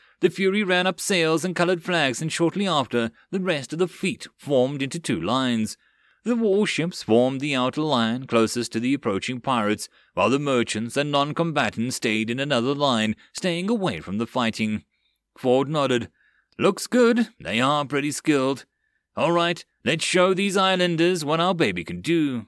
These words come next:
Ford grinned. "Grayson, take us out and engage the enemy at half range."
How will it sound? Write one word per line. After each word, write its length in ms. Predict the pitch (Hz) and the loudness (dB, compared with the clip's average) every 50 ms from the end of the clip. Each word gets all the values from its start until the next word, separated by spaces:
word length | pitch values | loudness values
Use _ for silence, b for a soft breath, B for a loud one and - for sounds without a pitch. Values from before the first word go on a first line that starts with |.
| _ _ | _ _
Ford 320 | - - 101 107 107 101 | -6 -2 -2 -2 -2 -2
grinned. 400 | - 120 113 107 107 107 101 - b b b b b b b b b b | -2 0 0 0 0 -2 -4 -8 b b b b b b b b b b
"Grayson, 560 | - 131 139 139 127 - 120 120 131 139 127 | -2 0 2 2 2 0 -2 -6 -6 -8 -6
take 240 | - 104 113 117 123 | -2 0 0 2 2
us 160 | 123 117 - | 0 -2 -2
out 240 | 127 120 120 117 131 | -2 -2 -2 -4 -6
and 80 | 139 | -8
engage 380 | 143 143 131 131 123 127 120 131 | -8 -4 -2 -2 -2 -2 -4 -4
the 100 | 151 160 | -4 -4
enemy 280 | 139 123 110 110 120 | -4 -2 -4 -4 -4
at 80 | 139 139 | -4 -2
half 300 | 127 131 117 117 - - | 0 2 2 2 0 -2
range." 400 | 139 139 127 123 120 117 - - | -4 -2 -2 -2 -2 -4 -6 -8